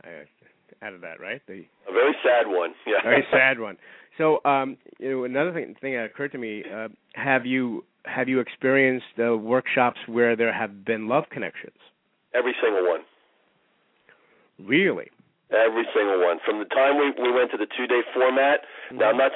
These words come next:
Speaker 2: saying the love connections have lasted forever.
Speaker 1: <laughs> Okay.
Speaker 2: Um, one just ended, uh, lasted
Speaker 1: Mm-hmm.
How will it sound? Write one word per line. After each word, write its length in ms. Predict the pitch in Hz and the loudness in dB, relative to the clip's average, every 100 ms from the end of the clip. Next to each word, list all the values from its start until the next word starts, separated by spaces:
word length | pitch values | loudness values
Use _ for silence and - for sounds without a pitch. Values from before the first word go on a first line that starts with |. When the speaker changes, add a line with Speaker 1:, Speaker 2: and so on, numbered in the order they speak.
| - | 2
Speaker 2:
saying 240 | 139 139 | 2 4
the 80 | 127 | 4
love 160 | 127 - | 4 2
connections 480 | 131 131 - 135 135 | 2 2 2 -2 0
have 80 | 117 | 0
lasted 560 | 110 110 117 143 131 - | 2 4 2 2 -4 -2
forever. 420 | - 98 101 107 190 - - | 2 4 4 4 2 0 -2
Speaker 1:
<laughs> 240 | - - | -2 -4
Okay. 320 | 107 113 117 - _ _ - | -8 -6 -6 -10 _ _ 0
Speaker 2:
Um, 640 | 113 110 107 107 107 107 107 | 4 4 6 6 4 2 0
one 480 | 113 127 139 135 - | 4 4 2 -2 -4
just 240 | 123 143 123 | -2 0 2
ended, 460 | 113 117 139 175 - - | 2 2 0 -2 -2 0
uh, 320 | 110 104 104 | 4 6 6
lasted 380 | 110 113 120 110 | 6 4 2 -2
Speaker 1:
Mm-hmm. 80 | - | 0